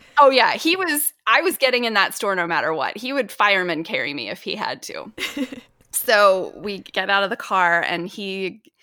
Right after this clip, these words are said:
Speaker 1: we had more books with us. So he grabs a box of books, and we walk up onto the porch, and she's standing there. And I'm like,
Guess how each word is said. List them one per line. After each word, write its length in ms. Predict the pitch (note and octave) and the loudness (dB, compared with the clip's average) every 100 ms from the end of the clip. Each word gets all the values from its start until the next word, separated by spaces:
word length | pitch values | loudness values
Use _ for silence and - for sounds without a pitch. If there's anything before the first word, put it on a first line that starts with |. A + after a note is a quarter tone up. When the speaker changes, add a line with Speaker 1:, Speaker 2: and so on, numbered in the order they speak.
| _ - | _ -6
Speaker 1:
we 80 | |
had 100 | G3 | -4
more 140 | F#3+ F3+ | -2 -4
books 320 | F#3 E3 - | -4 -8 -10
with 140 | D#3+ | -10
us. 180 | - E3 - | -10 -10 -8
So 160 | F3 | -8
he 240 | F#3 F#3+ F#3 | -8 -12 -10
grabs 340 | - G3 G#3+ | -6 -6 -6
a 60 | E3+ | -8
box 300 | F#3 G3+ F3+ | -8 -10 -14
of 80 | - | -8
books, 440 | D#3 - - - _ _ _ _ _ _ _ G#3 | -8 -8 -14 -16 _ _ _ _ _ _ _ 0
and 180 | G3 | 0
we 120 | F#3 F3+ | 0 -2
walk 260 | F#3 G#3+ | -2 0
up 160 | G3+ G3 | -2 -2
onto 200 | F#3 E3+ | -4 -4
the 120 | F3 | -10
porch, 300 | - F#3+ F#3 | -6 -4 -4
and 100 | F3 | -6
she's 220 | - F#3 | -6 -6
standing 420 | - D3 E3 F3 F#3 | -6 -4 -4 -4 -4
there. 140 | D3+ | -4
And 100 | D#3+ | -2
I'm 80 | B3+ | -2
like, 220 | A#3+ | -4